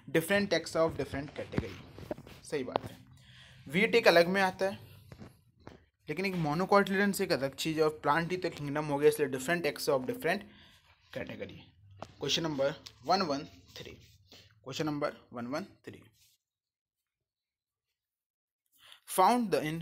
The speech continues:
fresh water as well as in marine water environment microscopic plankton indestructible cell wall। अगर indestructible cell wall आ गई और chief producer in ocean आ गया तो उसका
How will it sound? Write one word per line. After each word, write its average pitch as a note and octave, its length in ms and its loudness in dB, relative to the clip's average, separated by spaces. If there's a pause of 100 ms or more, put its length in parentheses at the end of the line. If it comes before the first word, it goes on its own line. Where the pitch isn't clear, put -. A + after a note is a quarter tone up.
(100)
fresh E3 360 0
water D#3+ 340 4 (180)
as C3+ 120 -6
well C#3+ 180 -2
as C3+ 100 -8
in C3+ 160 -6
marine C3 280 -4
water C3+ 260 0
environment C3 600 -2 (800)
microscopic E3 800 2 (600)
plankton E3 540 4 (560)
indestructible D3 920 -4
cell A2 340 -6
wall। - 220 -14
अगर G3 200 2 (100)
indestructible F3+ 840 -4
cell D3 240 0 (100)
wall C#3+ 160 0 (120)
आ D#3+ 100 6
गई D3+ 240 0 (260)
और D#3 200 -4
chief F#3+ 340 -4
producer D3+ 360 -2
in D3 100 -8 (180)
ocean D3 240 -6
आ C3+ 120 -4
गया C#3 160 -2
तो C3+ 120 -4
उसका C3 260 -6